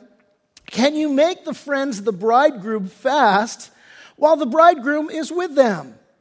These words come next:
But the days will come when the bridegroom will be taken away from them, and then they will fast in those days." Jesus answers their questions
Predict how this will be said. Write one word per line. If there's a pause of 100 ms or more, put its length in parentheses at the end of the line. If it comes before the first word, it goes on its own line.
(400)
But
the
days
will
come
when
the
bridegroom
will
be
taken
away
from
them, (280)
and
then
they
will
fast (400)
in
those (380)
days."
Jesus
answers
their
questions